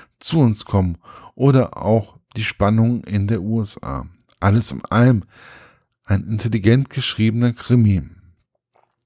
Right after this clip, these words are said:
mit sehr interessanten Wendungen. Aber dazu schreibe ich hier nichts mehr. Mein Tipp für euch ist einfach, geht in die nächste Buchhandlung, lest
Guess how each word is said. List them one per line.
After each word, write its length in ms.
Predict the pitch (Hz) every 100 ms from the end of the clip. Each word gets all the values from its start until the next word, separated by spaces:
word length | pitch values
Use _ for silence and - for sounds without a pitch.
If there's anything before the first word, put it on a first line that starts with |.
| -
mit 240 | 107 104
sehr 520 | 113 - - 117 117
interessanten 800 | - 131 - 117 104 110 - 117
Wendungen. 500 | 117 120 92 73 71 - - - - - _ _
Aber 560 | 95 98 98 98 90 110 - _ _ _ _ _
dazu 400 | 110 117 131 -
schreibe 500 | - 107 98 107 98
ich 240 | 78 98 -
hier 460 | - - 98 87 - - - _ -
nichts 440 | 90 - - -
mehr. 260 | 71 - - _
Mein 460 | 87 85 92 131 143
Tipp 340 | - 131 - - - -
für 300 | - - -
euch 320 | - 87 107 -
ist 260 | 98 -
einfach, 400 | 87 95 - 90 - _ _ _
geht 220 | - 104 90
in 140 | 92
die 80 | 92
nächste 360 | 98 - -
Buchhandlung, 640 | 95 139 135 139 131 127 - - - _ 107
lest 720 | 98 101 135 147 - -